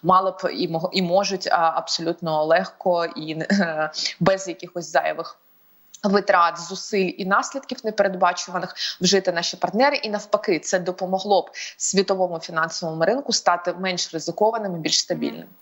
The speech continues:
Speaker 2: А наскільки результативним тут може бути силам якої дипломатії? Скажімо, у випадку з Ашаном, е, Дмитро Кулеба, міністр закордонних справ України,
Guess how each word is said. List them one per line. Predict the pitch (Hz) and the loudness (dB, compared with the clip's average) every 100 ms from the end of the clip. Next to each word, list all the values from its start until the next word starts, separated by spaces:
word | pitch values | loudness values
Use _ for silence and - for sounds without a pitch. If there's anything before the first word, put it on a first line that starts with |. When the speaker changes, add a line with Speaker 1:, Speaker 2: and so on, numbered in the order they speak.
| - - - | -20 -20 -4
Speaker 2:
А | 214 | 0
наскільки | 233 - 392 349 | 0 -2 -4 0
результативним | 285 240 247 240 240 269 240 226 | 0 0 -2 -4 -2 -2 -2 -4
тут | 226 | -4
може | 233 226 220 | -4 -4 -4
бути | 208 226 208 | -6 -4 -4
силам | - 220 214 | -2 -2 -2
якої | 208 208 208 190 | -4 -2 0 0
дипломатії? | 190 - 190 180 175 180 185 | -4 -6 0 2 2 -2 -4
Скажімо, | 190 214 254 269 254 | -4 -2 0 2 2
у | 208 220 | 0 -2
випадку | 254 240 - 220 | -4 -4 -2 -2
з | - - | -2 0
Ашаном, | 214 - - 349 294 240 | 0 4 4 4 2 0
е, | 208 202 196 | 0 -2 -2
Дмитро | 214 208 220 | -4 -4 -4
Кулеба, | - 196 240 233 | 0 4 4 2
міністр | 202 196 202 196 | -6 -8 -8 -8
закордонних | 190 220 196 190 190 | -8 -4 -2 -2 -4
справ | - 190 185 | 0 2 2
України, | 180 202 269 339 | -2 -2 0 -2